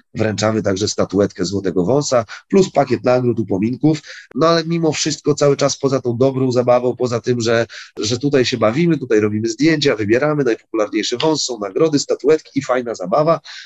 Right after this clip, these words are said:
Cały czas przy każdej naszej bytności gdzieś tam w mediach podkreślamy, że nie jest to zwykły wąs, nie jest to wąs tylko dlatego, że wąs jest, y,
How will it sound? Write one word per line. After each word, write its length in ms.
Cały 280
czas 280
przy 200
każdej 360
naszej 260
bytności 500
gdzieś 180
tam 160
w 40
mediach 300
podkreślamy, 640
że 200
nie 100
jest 180
to 100
zwykły 360
wąs, 400
nie 80
jest 200
to 120
wąs 340
tylko 260
dlatego, 340
że 100
wąs 260
jest, 320
y, 40